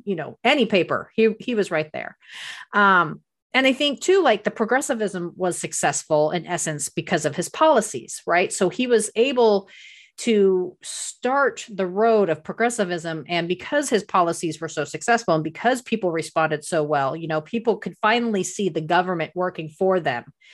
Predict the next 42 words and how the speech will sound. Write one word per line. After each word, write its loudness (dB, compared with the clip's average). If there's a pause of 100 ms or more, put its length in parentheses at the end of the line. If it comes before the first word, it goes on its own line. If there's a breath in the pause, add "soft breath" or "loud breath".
(380 loud breath)
and 2
not 2 (220)
the 0
party 2
boss, -6
right? 2
It 2
wasn't 2
about 0
party 2
systems -4
anymore. -2
It -6
was -8
like, -6
"Oh, 6
here -2
is 0
a -4
national -4
government -4
that's -8
working 0
for -4
me." -4 (420 loud breath)
Um, 2
and -2
I 0
think 0
that 2
helped -2
lead -2
to -10
this -4
whole 2
progressive -2
movement, 0 (340 loud breath)
which 0
we 2
see, 0
I 2
think, -6